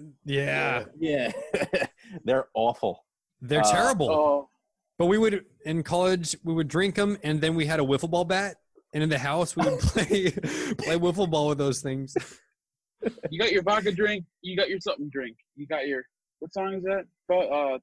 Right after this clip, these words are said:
Speaker 3: Thumb Stomper or some shit?
Speaker 2: One of my buddies was, uh,
Speaker 1: Hmm.
Speaker 2: in, like, an introductory art class. So every time he'd finish a, a canvas piece, we'd play baseball with that. But we didn't have a bat. We only had golf clubs.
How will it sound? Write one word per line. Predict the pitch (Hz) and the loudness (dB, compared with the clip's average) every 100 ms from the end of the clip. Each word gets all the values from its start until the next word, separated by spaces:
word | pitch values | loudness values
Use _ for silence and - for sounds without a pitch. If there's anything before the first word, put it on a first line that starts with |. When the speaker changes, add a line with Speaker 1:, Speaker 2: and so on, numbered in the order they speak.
| - | -4
Speaker 3:
Thumb | 165 180 | -4 -4
Stomper | - 180 180 180 | -8 -6 -6 -4
or | 180 180 165 | -4 -4 -6
some | - 175 - | -10 -14 -10
shit? | 180 175 - - - _ _ _ - - _ _ _ _ _ _ _ _ _ - | -10 -8 -10 -14 -16 _ _ _ -20 -20 _ _ _ _ _ _ _ _ _ -2
Speaker 2:
One | 120 | 2
of | 127 | 2
my | 117 | 2
buddies | 113 113 104 | 2 0 0
was, | 98 101 | -4 -2
uh, | 95 95 90 | 0 0 -2
Speaker 1:
Hmm. | 120 | -4
Speaker 2:
in, | 95 101 98 _ _ - | -4 -6 -8 _ _ -8
like, | 117 | -6
an | 101 - | -6 -4
introductory | 107 110 98 98 107 98 - | -6 -4 -4 -4 -4 -6 -4
art | 95 - | -4 -4
class. | 101 90 90 - - _ _ - | -4 -4 -6 -10 -20 _ _ -12
So | - | -6
every | 104 104 | -4 -4
time | - 104 101 | -2 -2 -2
he'd | 92 | -6
finish | 104 98 98 | -8 -8 -6
a, | 90 | -4
a | 107 98 | -6 -6
canvas | 101 98 98 - | -6 -4 -6 -8
piece, | 95 92 - - _ _ | -8 -8 -10 -16 _ _
we'd | - 101 90 - | -8 -8 -8 -14
play | 104 95 | -12 -6
baseball | 92 92 - 90 87 | -6 -6 -6 -6 -4
with | 87 | -4
that. | 87 87 | -2 -4
But | 98 87 | -6 -6
we | |
didn't | 95 101 | -6 -4
have | 98 | -4
a | 92 | -4
bat. | 85 95 92 101 | -4 -2 -2 -4
We | |
only | 95 92 | -6 -6
had | 90 | -8
golf | 87 92 - | -8 -10 -6
clubs. | 101 101 - | -6 -6 -10